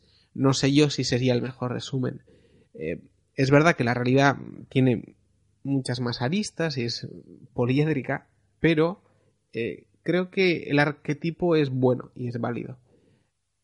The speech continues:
Y es más, a-, aunque pueda haber divergencias entre lo que decimos que es y, y los diferentes arquetipos y la realidad, es que esa idea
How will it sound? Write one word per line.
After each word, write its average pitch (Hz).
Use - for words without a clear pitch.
Y 160
es 160
más, 180
a-, -
aunque 135
pueda 165
haber 170
divergencias 143
entre 127
lo 123
que 127
decimos 131
que 156
es -
y, 123
y 120
los 117
diferentes 127
arquetipos 151
y 123
la 131
realidad, 175
es -
que -
esa 156
idea 170